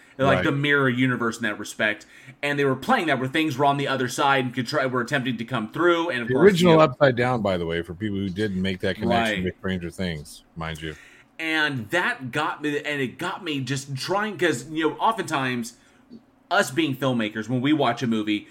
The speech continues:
Speaker 1: we don't see it, we don't really often see it from the perspective of just the audience watching it. For in our head, we're often watching it, we're enjoying it, but we, in our head, in our mind's eye, we know where the camera is. We know where the camera is, we know what the camera is doing,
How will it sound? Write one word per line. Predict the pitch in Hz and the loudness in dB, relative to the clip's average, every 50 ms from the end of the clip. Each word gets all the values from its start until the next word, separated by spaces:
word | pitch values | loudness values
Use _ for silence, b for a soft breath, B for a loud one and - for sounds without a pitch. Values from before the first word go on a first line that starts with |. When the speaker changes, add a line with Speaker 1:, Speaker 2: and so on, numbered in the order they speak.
| B B B B B B B | B B B B B B B
Speaker 1:
we | 123 143 156 | -2 -2 2
don't | 135 170 180 196 196 - | 4 4 4 4 2 -2
see | - - 175 175 165 | -6 -4 -4 -4 -4
it, | 143 131 160 | -4 -4 -4
we | 156 143 139 139 139 | -2 0 0 0 -2
don't | 131 131 127 165 175 185 175 165 | -2 -2 2 2 2 2 0 -2
really | 156 156 151 143 | -2 -2 0 0
often | 135 135 135 135 131 120 | 0 0 -2 -2 -4 -4
see | 127 143 135 | -2 -2 -2
it | 127 | -2
from | 127 123 | -2 -4
the | 117 113 | -6 -6
perspective | - 117 113 - 131 127 127 120 | -6 -8 -4 -4 -4 -4 -4 -4
of | 117 110 | -8 -8
just | 110 110 104 - | -8 -8 -10 -6
the | 120 | -4
audience | 113 117 135 147 139 131 117 117 | -2 0 0 0 -2 -4 -6 -6
watching | 117 117 110 107 - 110 101 | -4 -4 -4 -4 -6 -8 -10
it. | 101 95 | -10 -10
For | - 127 | -10 -8
in | 123 131 135 - - | -8 -8 -10 -8 -4
our | 151 165 196 233 208 - | 0 2 2 2 2 0
head, | - - 135 139 143 151 156 156 139 | -4 -6 -4 -2 -2 -2 -2 -2 0
we're | 139 143 | 2 4
often | 139 143 139 139 127 120 | 6 4 4 2 -2 -2
watching | 117 135 151 151 - 160 165 | 0 0 0 0 0 -4 -6
it, | 165 139 | -6 -4
we're | 127 117 | -4 -4
enjoying | 110 110 113 117 143 147 156 156 151 | -2 -2 -2 0 0 0 0 0 -2
it, | 156 156 151 B B B B B B B | -4 -4 -6 B B B B B B B
but | 156 139 131 131 | 0 0 2 2
we, | 151 196 220 226 220 175 | 2 4 4 4 4 4
in | 170 | 2
our | 156 147 139 | 2 0 0
head, | 135 160 151 143 | 2 0 0 0
in | 139 | 0
our | 131 123 | 0 0
mind's | 127 135 147 165 170 165 156 135 | 2 2 2 2 2 -2 -2 -2
eye, | 127 117 117 | 0 0 0
we | 117 117 160 165 | 0 0 -2 -2
know | 160 156 156 170 | 0 2 2 2
where | 160 151 151 | 2 0 -2
the | 117 | -4
camera | 113 - - 147 143 135 123 107 90 90 | -6 -8 -6 -6 -4 -4 -4 -6 -8 -10
is. | 95 92 | -12 -6
We | 98 127 | -2 0
know | 131 131 | 0 0
where | 120 117 | 0 -2
the | 110 110 | -6 -6
camera | - 160 170 180 185 185 180 180 | -4 -2 0 0 0 0 -2 -2
is, | 175 147 | -2 -2
we | 139 139 | -2 -2
know | 131 | -4
what | 123 120 113 | -4 -4 -6
the | 127 | -8
camera | 123 135 131 123 117 110 101 | -6 -4 -4 -2 -2 -4 -6
is | 104 104 - | -6 -8 -2
doing, | - 156 175 175 175 175 170 - | 2 6 6 6 6 4 0 -6